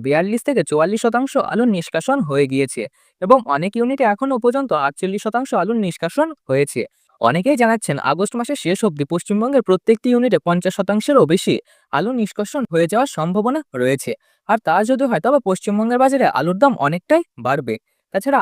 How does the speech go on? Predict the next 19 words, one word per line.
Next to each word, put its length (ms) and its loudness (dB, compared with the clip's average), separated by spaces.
আগামী 280 -2
সপ্তাহের 460 0
মধ্যে 240 0
আবহাওয়া 280 0
দপ্তরের 400 -2
সূত্র 340 -2
অনুযায়ী 340 0
নতুন 260 -2
করে 180 2
নিম্নচাপ 500 2
তৈরি 300 4
হতে 160 0
পারে 200 -2
এবং 180 2
এর 180 0
ফলে 200 2
পশ্চিমবঙ্গের 640 0
পাশাপাশি 480 -4
বাংলাদেশ, 520 -2